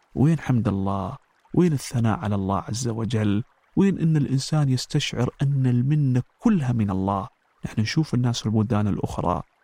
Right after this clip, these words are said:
كيف إن الأمن منعدم عندهم، كيف إنهم يعيشون في فقر،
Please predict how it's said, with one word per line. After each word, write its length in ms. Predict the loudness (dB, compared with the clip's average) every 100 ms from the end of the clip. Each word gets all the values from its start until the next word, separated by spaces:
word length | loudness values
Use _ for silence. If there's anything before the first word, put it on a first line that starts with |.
| _ _
كيف 200 | -2 0
إن 160 | 0 0
الأمن 420 | 0 0 2 2
منعدم 460 | 0 -2 -4 -2 -2
عندهم، 720 | -2 -2 -2 -2 -2 -4 -6 -4
كيف 200 | -2 0
إنهم 220 | 0 0
يعيشون 340 | -2 -4 -4
في 160 | -4 -4
فقر، 580 | -2 -2 0 0 0